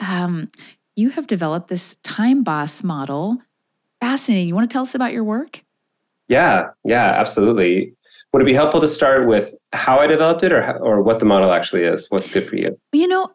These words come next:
Speaker 1: I think it'd be great to lead with your s-, personal story around
Speaker 2: Yeah.
Speaker 1: how it came to be.
Speaker 2: Yes,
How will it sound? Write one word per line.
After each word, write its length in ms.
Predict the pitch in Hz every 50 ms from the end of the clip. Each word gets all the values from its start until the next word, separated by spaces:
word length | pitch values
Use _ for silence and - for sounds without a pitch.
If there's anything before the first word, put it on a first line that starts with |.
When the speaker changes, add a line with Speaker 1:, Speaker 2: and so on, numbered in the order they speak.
| _ _
Speaker 1:
I 100 | 254 294
think 180 | 370 - - 370
it'd 100 | 320 247
be 80 | 220 208
great 320 | 180 - 190 196 233 247 240
to 120 | - - 208
lead 420 | 190 175 180 185 185 190 196 190
with 380 | - - 185 175 175 170 - _
your 240 | - 175 170 175 226
s-, 120 | 277 - -
personal 420 | - - 233 226 - 254 247 247
story 600 | 240 - - 208 247 381 - - - 185 - - - -
around 360 | 180 170 175 165 160 160 165
Speaker 2:
Yeah. 260 | 214 190 110 87 -
Speaker 1:
how 240 | - - 180 185 214
it 80 | 214 -
came 200 | - 240 240 233
to 100 | - 220
be. 320 | 233 302 370 196 143 - _ _ _ _ _ _ _ _ _ _ _ _ _ _ _ -
Speaker 2:
Yes, 600 | 120 107 95 82 - - - - - - - -